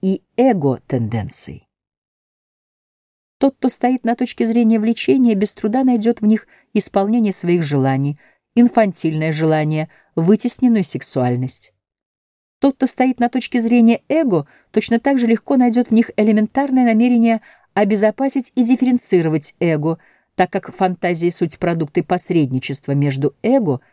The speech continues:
и влечениями. Из этого следует, что фантазия заключает в себе элементы обеих сторон.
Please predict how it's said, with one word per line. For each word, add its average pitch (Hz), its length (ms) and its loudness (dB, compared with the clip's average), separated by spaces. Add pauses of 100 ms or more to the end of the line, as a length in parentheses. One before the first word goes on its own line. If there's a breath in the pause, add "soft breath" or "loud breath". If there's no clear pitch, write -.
(160)
и 247 80 0
влечениями. 127 840 -2 (1040)
Из 165 140 0
этого 180 200 0
следует, 170 300 0
что 170 160 -4
фантазия 175 500 -2
заключает 156 520 -4
в - 40 -8
себе 180 340 0
элементы 170 480 -2
обеих 131 360 -2
сторон. 127 480 -6